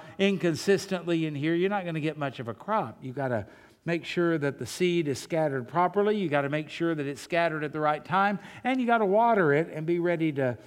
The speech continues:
reap the harvest whenever it comes in. It's time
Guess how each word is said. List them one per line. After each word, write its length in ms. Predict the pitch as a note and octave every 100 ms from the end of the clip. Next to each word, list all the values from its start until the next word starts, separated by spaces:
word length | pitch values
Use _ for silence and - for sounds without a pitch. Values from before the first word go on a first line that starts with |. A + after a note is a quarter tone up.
| - _ _ -
reap 220 | F3 E3+
the 80 | C3+
harvest 580 | B2+ F3 D#3 C3+ - -
whenever 540 | D3 D3 C3+ C3+ B2+ - - _
it 260 | - D3+ -
comes 400 | - C3+ B2+ A#2
in. 260 | D3 B2+ A2
It's 220 | A#2 -
time 600 | - F#3 F3+ C#3 A2